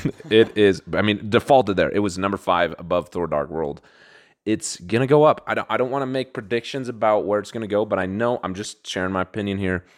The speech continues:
It's gonna have a hard time dethroning Captain America: Winter Soldier and Age of Ultron. I love Age of Ultron a lot. So, I mean, it's been a long time since I watched it, so maybe I'm gonna watch it and be like, "Oh, Guardians of the Galaxy is better," but we'll see.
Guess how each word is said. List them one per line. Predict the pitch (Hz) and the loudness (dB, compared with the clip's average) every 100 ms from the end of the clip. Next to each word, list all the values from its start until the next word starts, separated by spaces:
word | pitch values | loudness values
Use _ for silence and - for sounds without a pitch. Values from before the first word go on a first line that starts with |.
| _ - _ | _ -20 _
It's | 95 - | -8 -2
gonna | 113 123 | -2 0
have | 143 139 | -2 -4
a | |
hard | 151 165 156 | 0 0 0
time | 180 165 151 | 0 0 0
dethroning | 120 - 127 123 113 | -4 -2 -2 -2 -2
Captain | 165 208 131 | -4 -4 -4
America: | 135 131 131 | -2 -2 -2
Winter | 131 131 | -6 -6
Soldier | - 135 113 107 - | -2 -2 0 -4 -4
and | 90 104 107 | -4 -2 0
Age | 101 95 | -2 -2
of | 78 | -2
Ultron. | 90 85 78 67 _ | -2 -2 -6 -8 _
I | 95 104 90 | 2 4 4
love | 85 90 113 107 90 | 0 2 4 4 2
Age | 98 85 | -4 -4
of | |
Ultron | 82 80 76 71 73 _ _ _ _ - | -6 -6 -8 -8 -10 _ _ _ _ -6
a | |
lot. | 92 82 71 - _ _ _ _ _ _ _ - | -4 -4 -6 -12 _ _ _ _ _ _ _ 0
So, | 143 131 | 4 6
I | 120 123 | 4 0
mean, | 117 101 | 0 -2
it's | 92 90 | -4 -4
been | 107 | -4
a | 98 | -2
long | 95 | -4
time | 107 101 | -6 -10
since | 95 | -10
I | 82 | -8
watched | 82 - | -8 -10
it, | - | -14
so | |
maybe | 90 85 | -10 -10
I'm | 85 | -10
gonna | 80 | -8
watch | 78 80 | -8 -8
it | |
and | 78 | -8
be | |
like, | 76 71 | -6 -6
"Oh, | 76 | -6
Guardians | 73 76 76 | -4 -4 -6
of | 76 | -12
the | 80 | -6
Galaxy | 71 67 71 | -6 -6 -12
is | 71 | -6
better," | 78 104 135 _ | -6 -6 -10 _
but | - _ _ | -18 _ _
we'll | 95 | -10
see. | 104 131 165 | -8 -8 -8